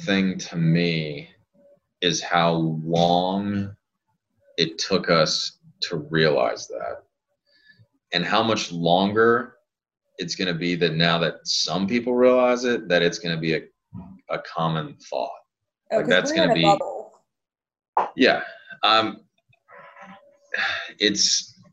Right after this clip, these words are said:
Speaker 1: it's probably gonna be at least another ten to fifteen years before it's, like, a societal thing. But at that point,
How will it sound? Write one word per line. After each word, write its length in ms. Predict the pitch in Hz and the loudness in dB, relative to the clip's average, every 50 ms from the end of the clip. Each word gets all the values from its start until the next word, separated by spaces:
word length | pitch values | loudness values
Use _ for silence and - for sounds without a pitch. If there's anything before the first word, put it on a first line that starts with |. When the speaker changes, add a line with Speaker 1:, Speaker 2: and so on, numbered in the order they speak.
| _ - | _ 0
Speaker 1:
it's 180 | 110 107 - | 0 0 0
probably 340 | - - - 131 131 127 123 | -2 2 4 6 6 6 6
gonna 160 | 107 101 95 | 4 4 4
be 160 | 85 90 87 | 4 4 4
at 120 | 82 73 73 | 2 2 2
least 260 | 80 85 80 - - | 0 -2 -2 -2 -6
another 240 | 76 73 69 64 64 | -8 -6 -8 -8 -8
ten 200 | - - 67 64 | -10 -12 -12 -14
to 80 | 62 - | -14 -10
fifteen 440 | - 71 65 - - - - - 65 | -10 -10 -8 -8 -12 -14 -14 -16 -12
years 640 | 67 67 64 64 62 60 58 - - - - - _ _ _ - | -10 -6 -6 -6 -6 -6 -6 -8 -8 -8 -8 -10 _ _ _ -10
before 320 | 78 - - 80 78 76 | -10 -8 -4 -2 0 0
it's, 140 | 76 76 - | 0 -2 -2
like, 140 | 76 76 73 | -2 -2 -2
a 40 | 76 | -2
societal 600 | - - - - - - 67 67 65 62 58 - | -4 -4 -4 -2 2 4 4 4 4 2 0 -4
thing. 360 | - - 65 62 64 67 76 - | -8 -12 -12 -12 -12 -10 0 4
But 100 | 110 113 | 6 6
at 100 | 117 104 | 6 6
that 240 | 120 123 131 123 117 | 6 4 4 4 4
point, 440 | 117 110 110 110 110 107 - - | 4 4 6 6 6 4 2 0